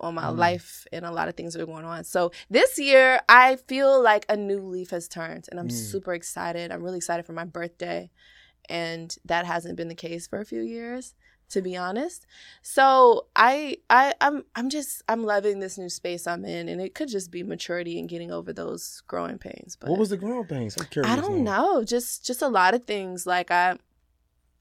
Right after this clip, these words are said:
Speaker 1: like, you, I don't know if you know much my story, but me, like, when I, um, graduated high school,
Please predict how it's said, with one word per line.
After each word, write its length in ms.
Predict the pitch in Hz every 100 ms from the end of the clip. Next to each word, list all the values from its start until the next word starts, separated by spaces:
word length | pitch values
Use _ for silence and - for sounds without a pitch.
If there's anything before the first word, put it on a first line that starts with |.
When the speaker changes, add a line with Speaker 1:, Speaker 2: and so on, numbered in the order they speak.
| -
Speaker 1:
like, 240 | 202 196 190
you, 120 | 214 -
I 100 | 196
don't 120 | 202
know 100 | 185
if 100 | 180
you 100 | 185
know 200 | 170 170
much 240 | 170 170
my 100 | 180
story, 460 | 170 - 180 170 165
but 320 | 170 170 170 _ - - -
me, 440 | 190 247 277 262 -
like, 420 | 196 180 170 - _ _ _ _ _ _ _ _ _ _ _
when 200 | 190 196
I, 360 | 196 208 214 - 190
um, 560 | 185 185 180 180 202 _ _ _ _ _ _ _ 175
graduated 460 | 190 185 190 180
high 220 | 185 185 185
school, 640 | - 185 185 185 185